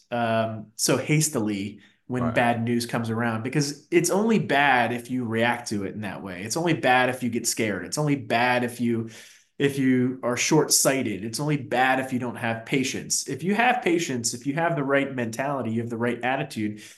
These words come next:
Speaker 1: you have the right people under you, you have the right people around you,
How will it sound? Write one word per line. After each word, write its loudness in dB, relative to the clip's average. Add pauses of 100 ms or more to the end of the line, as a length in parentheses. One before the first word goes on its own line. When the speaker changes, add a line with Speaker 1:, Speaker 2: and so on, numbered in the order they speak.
(140)
Speaker 1:
you 4
have 2
the 2
right 4
people -2
under 0
you, 0
you 0
have -2
the 0
right 0
people 0
around 2
you, -2